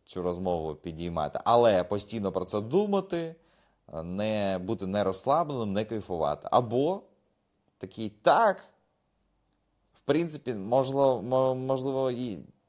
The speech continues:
треба висновки робити без цієї розмови, але висновків робити не зможу поки. Добре, підіймаю цю тему, задаю це питання і для себе розставляю, як то кажуть, всі точки над «і».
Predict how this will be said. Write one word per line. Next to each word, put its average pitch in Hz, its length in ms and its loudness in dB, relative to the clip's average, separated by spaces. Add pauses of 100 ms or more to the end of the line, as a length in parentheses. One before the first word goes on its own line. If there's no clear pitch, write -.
(120)
треба 123 300 0
висновки 120 720 0
робити 123 320 0
без 120 200 -8
цієї 220 180 -2
розмови, 143 440 -2 (260)
але 135 200 2
висновків 135 520 -2
робити 120 400 0 (160)
не 113 360 -4
зможу 180 420 -4
поки. 139 380 -6 (500)
Добре, 107 380 2
підіймаю 117 1000 2 (140)
цю - 200 -12
тему, 180 580 0 (360)
задаю 104 680 0
це - 160 -8
питання 156 680 -4 (360)
і 143 100 0
для 131 220 4
себе 151 580 0 (260)
розставляю, 113 520 0
як 98 120 2
то 101 80 -6
кажуть, 110 320 2
всі - 180 -8
точки 95 360 -4
над 78 200 -4
«і». 50 160 -14